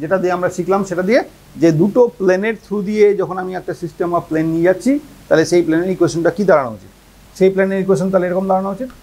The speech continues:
টু এক্স মাইনাস সেভেন ওয়াই প্লাস ফোর জেড plus lambda into three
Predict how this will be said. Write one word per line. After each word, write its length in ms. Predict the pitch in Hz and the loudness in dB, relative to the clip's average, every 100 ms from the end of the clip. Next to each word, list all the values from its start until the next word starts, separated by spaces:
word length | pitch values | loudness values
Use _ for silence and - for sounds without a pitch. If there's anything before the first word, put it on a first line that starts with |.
| - - | -20 -10
টু 160 | 156 165 | -8 -4
এক্স 360 | 170 220 - - - - - | -2 -2 -4 -20 -20 -20 -10
মাইনাস 360 | 127 135 143 151 - | -4 -2 -2 -4 -4
সেভেন 240 | 151 151 139 | -2 -2 0
ওয়াই 300 | 139 185 233 - - - - | 2 2 0 -10 -20 -20 -10
প্লাস 240 | - - - - | -2 -2 -4 -10
ফোর 180 | 143 156 127 | -8 -8 -4
জেড 220 | 165 214 - - - - - - - - - - - - - - - - - - - - - - | -4 -4 -8 -20 -20 -20 -20 -20 -20 -20 -20 -20 -20 -20 -20 -20 -20 -20 -20 -20 -20 -20 -20 -10
plus 300 | - 165 240 - - - - 123 | 2 4 4 0 -16 -20 -14 -2
lambda 320 | 139 165 208 202 147 | 0 0 0 -2 -4
into 260 | 127 143 220 - - - - - - - - - - | -8 -10 -12 -14 -20 -20 -20 -20 -20 -20 -20 -20 -20
three 200 | 131 151 | -8 -8